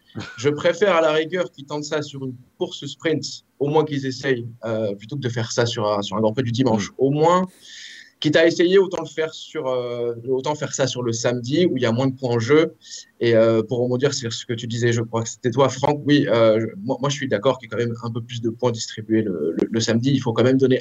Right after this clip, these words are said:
Speaker 1: un petit peu plus d'enjeu à cette course, même si moi, euh, je pense que c'est une bonne chose de, de dissocier les deux courses, c'est-à-dire que c'est Gasly, je crois, qui avait tout perdu à Monza, euh,
Speaker 2: Mhm.
Speaker 1: pendant la course sprint, qui s'était qualifié sixième, je crois, et qui avait tout perdu au deuxième virage.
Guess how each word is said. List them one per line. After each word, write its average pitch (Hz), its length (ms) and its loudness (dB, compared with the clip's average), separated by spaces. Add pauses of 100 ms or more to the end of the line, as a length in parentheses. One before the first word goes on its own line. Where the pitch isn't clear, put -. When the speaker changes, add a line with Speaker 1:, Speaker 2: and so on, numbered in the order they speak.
Speaker 1:
un 135 100 0
petit - 140 -8
peu 135 120 0
plus - 140 -14
d'enjeu 123 240 0
à 127 60 0
cette 120 180 -8
course, - 400 -2 (500)
même 139 140 0
si 160 220 2
moi, 180 500 4
euh, 127 380 -2 (400)
je 113 160 -8
pense 151 240 0
que 147 80 -6
c'est 135 120 -6
une 131 60 -2
bonne 135 220 2
chose 135 420 2
de, 104 420 -2
de 107 320 -6
dissocier 123 380 -4
les 120 100 4
deux 120 120 2
courses, 175 380 4
c'est-à-dire 107 420 -8
que 107 260 -4 (400)
c'est 127 120 -4
Gasly, 131 340 2
je 123 100 0
crois, 127 180 -4
qui 123 80 -8
avait 113 120 -6
tout 117 120 -14
perdu 127 300 -4
à 123 60 2
Monza, 117 480 -2 (180)
euh, 101 180 -2
Speaker 2:
Mhm. 123 160 0
Speaker 1:
pendant 113 180 -2
la 110 100 0
course - 200 -14
sprint, 156 360 -4
qui - 100 -8
s'était 117 160 -8
qualifié 113 460 2
sixième, 135 480 0
je 127 80 2
crois, 123 240 0
et - 20 2
qui 113 80 -2
avait 110 140 0
tout 117 100 -10
perdu 117 380 -4
au 113 180 2
deuxième 120 320 2
virage. 120 400 4